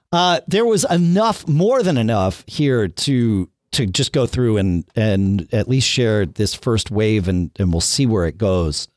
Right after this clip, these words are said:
Uh, b-, b-, great stuff, too. The first is from listener John, uh,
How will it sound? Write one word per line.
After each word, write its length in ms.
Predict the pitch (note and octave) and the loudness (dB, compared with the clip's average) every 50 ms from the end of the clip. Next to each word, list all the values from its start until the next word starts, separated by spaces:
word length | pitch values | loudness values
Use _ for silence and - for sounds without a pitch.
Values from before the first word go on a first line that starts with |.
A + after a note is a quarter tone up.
| _ | _
Uh, 220 | G#2 G2+ F2+ F2+ E2+ | -2 0 0 0 -2
b-, 340 | C#2+ - _ - B2+ - - - | -4 -8 _ -14 -16 -14 -14 -12
b-, 80 | - C3 | -12 -8
great 480 | C3 - C3 C#3 F3 F3+ C3 - - | -4 -2 0 2 2 2 0 0 -4
stuff, 420 | - - - B2 G2+ D#2 C2+ - _ | -4 -2 -2 0 0 -2 -4 -6 _
too. 260 | - - C#3+ G#2+ E2+ - - - - - _ _ _ | -2 0 0 0 -2 -4 -6 -14 -20 -20 _ _ _
The 80 | - D#3+ | -4 -4
first 600 | - - - E4 - - C#4 F3 B2+ - - - - | -2 -2 -2 -2 0 0 0 0 -2 -2 -6 -6 -4
is 300 | - D#3+ E3 D#3+ C#3+ - | -2 0 0 0 0 -2
from 540 | - - - F3 E3 D#3+ D#3 D3+ D#3 C#3+ - - | -4 -4 -2 0 0 2 2 0 0 -2 -2 -4
listener 400 | - C#3+ F3 G#3+ - - F#3+ C#3+ | -2 0 0 0 0 0 0 0
John, 600 | B2 A2+ C3 C3+ C3+ F3 F3+ D3 A#2 A2 G#2+ F#2+ - - _ _ _ _ _ _ _ _ _ _ _ _ _ _ _ - | 0 0 0 0 0 0 0 0 0 0 0 -2 -4 -8 _ _ _ _ _ _ _ _ _ _ _ _ _ _ _ -4
uh, 280 | D3 D3 C#3 B2 A2 | -2 0 0 0 -2